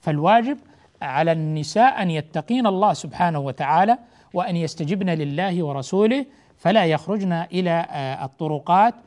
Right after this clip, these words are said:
أو يزاحمن الرجال وهن متعطرات بالروائح العطرية النفاثة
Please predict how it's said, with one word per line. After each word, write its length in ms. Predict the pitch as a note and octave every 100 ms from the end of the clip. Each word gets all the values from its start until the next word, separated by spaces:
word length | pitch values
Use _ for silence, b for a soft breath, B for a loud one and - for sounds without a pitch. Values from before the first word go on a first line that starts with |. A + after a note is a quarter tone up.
| b b -
أو 280 | F3+ E3+ D#3+
يزاحمن 540 | D3 C#3+ D3 G#3 G3
الرجال 540 | D#3+ D3 C#3 F#3 A3+ A3+
وهن 460 | D3 F3 G#3+ F3+
متعطرات 760 | F3 E3 D3 D#3+ E3 F3+ G3 D#3
بالروائح 640 | D3 D3+ D#3+ G3+ A#3+ -
العطرية 680 | D3 D#3 - E3+ G3+ F3+ D#3+
النفاثة 840 | D#3 D#3 - - A3+ B3 C4+